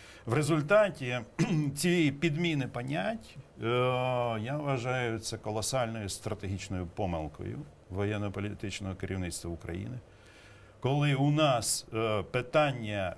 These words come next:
війни намагаються затушувати, заретушувати поняттям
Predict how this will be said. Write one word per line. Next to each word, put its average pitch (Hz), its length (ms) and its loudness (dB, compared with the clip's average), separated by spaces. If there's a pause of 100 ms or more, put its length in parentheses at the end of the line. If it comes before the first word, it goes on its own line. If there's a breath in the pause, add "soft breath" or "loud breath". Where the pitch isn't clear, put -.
війни 127 500 0
намагаються 113 1200 0 (100)
затушувати, 123 920 0
заретушувати 101 840 -4
поняттям 107 640 -2